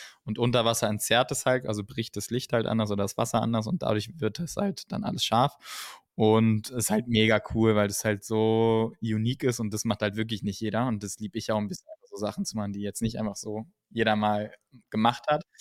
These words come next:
Und das war einfach sauschön und da war das erste Mal, dass sie halt richtig krass funktioniert hat. Es war klares Wasser, die Fische sind auch wie inszeniert um Lisa herum, wie so ein, also sie ist wie so ein Kegel da in der Mitte. Und deswegen lieb ich das halt so, weil man nicht halt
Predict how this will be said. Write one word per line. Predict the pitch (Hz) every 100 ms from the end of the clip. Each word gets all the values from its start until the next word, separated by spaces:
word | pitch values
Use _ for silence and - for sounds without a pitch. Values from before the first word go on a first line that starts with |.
| - - -
Und | - 107 110
das | 101
war | 110
einfach | 98 107 - - - -
sauschön | - 104 - 117 123 135 123
und | 107 104 - - -
da | 107 104
war |
das | 104
erste | - 110 - 107
Mal, |
dass | 98
sie | -
halt | 101 -
richtig | 110 -
krass | - 107
funktioniert | - 107 104 110 120
hat. | 110
Es | 101 101
war |
klares | - 110 101 -
Wasser, | 110 - 104
die | 101
Fische | - 117 117
sind | 107 110
auch | 113 113
wie | 117 123
inszeniert | 117 110 117 113 113
um | 113 113
Lisa | 113 110
herum, | 104 104 104 131 151 160
wie | 113 110
so | 107
ein, | 107
also | 110 101
sie | 101
ist | -
wie | 104
so |
ein | 104 95
Kegel | - 117 127 131
da | 113
in |
der | 107
Mitte. | 107 120 151 185 - - - - - -
Und | 104
deswegen | 104 120 107
lieb | -
ich | 139
das | - 127 127
halt | 120 117
so, | 123 120 117 104
weil | 104 104 107 104
man | 107 107
nicht | 117 - -
halt | 110 101